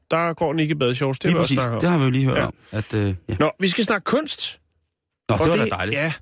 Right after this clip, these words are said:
Speaker 1: det er også på tide, ikke?
Speaker 2: Jo, det, nu
Speaker 1: Jo.
Speaker 2: synes jeg også, at det har været voldsomt nok,
Speaker 1: Tirsdags
Speaker 2: ja.
Speaker 1: kunst.
Speaker 2: Ja.
Speaker 1: Ja.
Speaker 2: <laughs> To-, Tourettes og kunst.
Speaker 1: Og det her, det er faktisk et, øh, synes jeg, rigtig spændende og interessant projekt.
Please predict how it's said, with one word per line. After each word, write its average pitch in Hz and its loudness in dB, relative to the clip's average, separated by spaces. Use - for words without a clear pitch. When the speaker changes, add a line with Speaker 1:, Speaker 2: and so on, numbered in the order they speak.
Speaker 1:
det 190 2
er 185 2
også 175 0
på 208 -8
tide, 160 2
ikke? 208 -2
Speaker 2:
Jo, 117 2
det, 131 0
nu 139 2
Speaker 1:
Jo. 156 2
Speaker 2:
synes 147 -4
jeg 127 2
også, 127 -4
at 131 -16
det 127 0
har 117 2
været 104 2
voldsomt 104 2
nok, 104 2
Speaker 1:
Tirsdags 98 -2
Speaker 2:
ja. 139 0
Speaker 1:
kunst. 139 -6
Speaker 2:
Ja. 117 0
Speaker 1:
Ja. 151 2
Speaker 2:
<laughs> 165 -6
To-, 110 0
Tourettes 143 2
og 143 -2
kunst. - -2
Speaker 1:
Og 143 -2
det 170 2
her, 175 2
det 165 -2
er 160 -2
faktisk 143 -4
et, - -2
øh, 107 0
synes - -2
jeg, 123 0
rigtig 127 -2
spændende 135 0
og 131 -2
interessant 123 -2
projekt. - -4